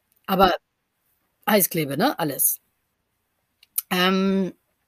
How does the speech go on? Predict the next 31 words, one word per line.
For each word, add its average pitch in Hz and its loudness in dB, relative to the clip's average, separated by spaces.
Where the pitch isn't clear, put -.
also 196 0
dreißig 226 0
Stunden 233 0
hatte 214 0
ich - -8
geplant. 214 0
Ich - -8
wusste, 214 0
es 196 -4
wird 196 -4
fürs 185 -4
Danieli 170 0
länger 170 -4
dauern, 180 0
weil 170 -2
ich's - -2
ja - -4
ordentlich 185 -4
machen 147 -8
wollte. 143 -10
Und 175 -2
hab 180 0
hundert 233 4
Stunden - -6
eingeplant 180 -4
und 180 -8
am 160 -2
Ende 175 -2
waren's 151 0
dreihundert. 185 -2
Plus, 226 8